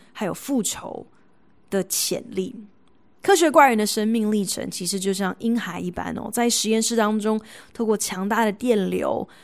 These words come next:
呃，苏醒过来之后，其实呢，根本就是一张白纸。他对于所有世上的事情都一无所知，痛苦地学习着如何使用他的四肢趴行、站立、走路。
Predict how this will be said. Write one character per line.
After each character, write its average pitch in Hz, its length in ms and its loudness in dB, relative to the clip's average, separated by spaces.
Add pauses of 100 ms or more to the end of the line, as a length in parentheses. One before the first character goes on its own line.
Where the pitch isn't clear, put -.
(240)
呃， - 300 -12 (240)
苏 - 380 2
醒 196 240 0
过 190 180 0
来 - 140 -4
之 - 200 -6
后， 185 340 -2 (260)
其 285 200 0
实 302 180 2
呢， 285 200 4
根 294 140 2
本 269 120 6
就 208 100 0
是 214 100 0
一 226 40 4
张 208 240 0
白 160 260 -6
纸。 - 340 -4
他 240 100 -6
对 277 160 2
于 262 60 2
所 226 320 4
有 247 160 6
世 262 160 -2
上 247 180 2
的 208 80 2
事 233 160 -2
情 185 280 -4
都 220 320 4 (240)
一 294 100 4
无 208 160 2
所 - 240 -2
知， 196 340 -2 (540)
痛 302 260 6
苦 196 200 -2
地 185 120 2
学 190 260 0
习 202 180 -2
着 202 160 2
如 190 220 -2
何 202 220 -2
使 196 180 -6
用 196 180 0
他 196 240 -6
的 180 100 0
四 240 260 2
肢 208 220 -6
趴 202 340 -6
行、 196 400 -2
站 202 400 2
立、 202 240 -4
走 180 300 -2
路。 202 340 0